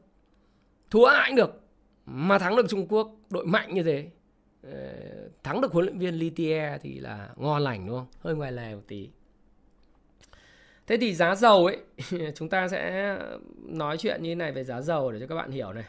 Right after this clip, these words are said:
Thực tế thì giá dầu nó sẽ cứ biến động hàng ngày, có ngày tăng, có ngày giảm. Nếu các bạn đầu tư vào cổ phiếu dầu khí đấy, thì trong livestream trước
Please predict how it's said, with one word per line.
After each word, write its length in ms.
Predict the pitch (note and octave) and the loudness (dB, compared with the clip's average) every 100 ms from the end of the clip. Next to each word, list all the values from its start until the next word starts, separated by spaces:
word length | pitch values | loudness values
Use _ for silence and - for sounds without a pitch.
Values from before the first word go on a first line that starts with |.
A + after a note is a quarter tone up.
| - _ _ _ _ - - - - - - _ _ _ _ _ _ - | -18 _ _ _ _ -20 -20 -20 -20 -20 -20 _ _ _ _ _ _ -4
Thực 200 | G#3+ G#3+ | -2 2
tế 260 | F#3+ F#3+ | 4 4
thì 240 | A#3+ G#3+ F3+ | 2 0 0
giá 160 | E3+ | 0
dầu 480 | G3 A#3 G3+ F#3 F3+ | 4 6 6 4 4
nó 520 | F3 E3+ E3+ E3+ F#3 | 4 6 6 4 2
sẽ 180 | G#3+ A3+ | 0 -2
cứ 140 | G3+ B3 | 2 2
biến 160 | A#3 | 4
động 180 | B3+ - | 2 0
hàng 220 | D#3+ B2+ | -2 -2
ngày, 320 | C3 A#2+ G#2 G2+ - | -2 -4 -8 -12 -6
có 140 | G3 | -2
ngày 180 | G#3+ C#3+ | 0 0
tăng, 300 | - F#3+ F#3 | 2 0 2
có 80 | F#3 | 0
ngày 180 | G3 | 0
giảm. 420 | B2+ C3+ F#2+ - - - - | 0 -2 -4 -10 -20 -20 -6
Nếu 220 | D3 A3 | 0 4
các 60 | C4 | 4
bạn 160 | A#3 | 4
đầu 140 | D#3 D3+ | 2 4
tư 160 | G#3 | 4
vào 100 | F3+ - | 4 -2
cổ 80 | |
phiếu 140 | A#2 E3+ | -4 -2
dầu 180 | G#3 D3+ | -2 -2
khí 220 | F3 G3 | 0 2
đấy, 180 | D#4 - - _ _ _ _ _ - _ _ _ _ _ _ _ _ _ _ _ _ _ - | 2 0 -8 _ _ _ _ _ -20 _ _ _ _ _ _ _ _ _ _ _ _ _ -12
thì 100 | C#3+ | 2
trong 240 | G#3 G#3+ | 4 6
livestream 340 | G#3+ G#3+ G#3+ | 4 4 -2
trước 240 | G#3 D4+ | 4 4